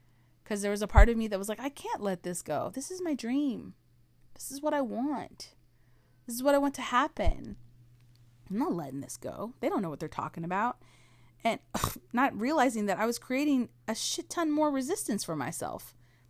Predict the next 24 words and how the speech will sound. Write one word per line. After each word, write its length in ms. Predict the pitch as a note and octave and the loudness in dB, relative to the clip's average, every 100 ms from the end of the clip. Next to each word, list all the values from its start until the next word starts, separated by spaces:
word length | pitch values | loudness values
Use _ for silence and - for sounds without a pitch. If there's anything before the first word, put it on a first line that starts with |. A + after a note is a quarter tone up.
| - - - _ | -20 -20 -20 _
in 200 | A#3 A#3+ - | 2 2 6
every 400 | A3+ A3 B3 B3+ | 4 6 0 0
area. 540 | F4 B4+ G4 D#3 - - _ _ - - _ _ _ - - - - - _ - | 4 6 6 2 -4 -16 _ _ -20 -20 _ _ _ -18 -18 -20 -20 -20 _ -10
<sighs> 80 | - - - - | -2 2 2 0
So 460 | - G#3 F3+ E3 E3+ - - - | -2 0 2 2 -2 -4 -4 0
anyway, 400 | C4+ A#3 E3 E3+ - - | 2 4 2 -2 -8 -4
hopefully 440 | B3 E4 D4 B3 A3 | 2 4 4 0 0
you 200 | G#3 G#3+ | -2 -2
can 180 | G#3 | -2
make, 220 | G3 F#3 - | -2 -4 -4
connect 300 | G3+ F3+ - | -2 -2 -2
the 60 | |
dots 280 | F3 D#3+ - | 0 0 0
for 100 | E3+ | -6
yourself 400 | E3+ - E3+ E3+ | -6 -2 -4 -4
in 60 | E3 | -6
areas 360 | D#3+ E3+ E3+ | -4 -4 -4
in 60 | F3 | -6
your 120 | E3 | -4
life 260 | D3 E3+ - | -4 -4 -6
where 100 | F3 | -6
you're 140 | F3+ | -4
doing 320 | F#3 F#3+ F#3+ | -2 -2 -2
that. 280 | F#3+ F#3+ | 0 0